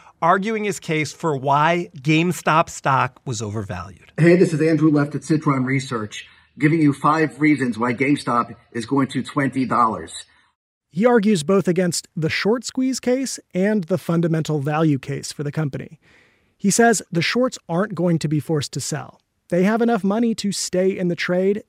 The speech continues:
Speaker 3: and there won't be a squeeze. And he says the company's sales have been even worse than expected.
Speaker 2: Their physical locations were actually down during the best month. They were losing to Amazon, Best Buy, Target, and Walmart.
Speaker 1: One other thing he mentions,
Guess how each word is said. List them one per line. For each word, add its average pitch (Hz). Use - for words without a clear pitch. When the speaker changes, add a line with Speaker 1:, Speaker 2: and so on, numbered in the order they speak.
Speaker 3:
and 165
there 165
won't 156
be 151
a 147
squeeze. -
And 233
he 269
says 233
the 170
company's 226
sales 208
have 165
been 185
even 185
worse 170
than 165
expected. -
Speaker 2:
Their 190
physical 277
locations 175
were -
actually 185
down 143
during 190
the 156
best 147
month. 127
They 160
were 175
losing 196
to 151
Amazon, 175
Best 175
Buy, 160
Target, 160
and 143
Walmart. 147
Speaker 1:
One 208
other 240
thing 247
he 240
mentions, 240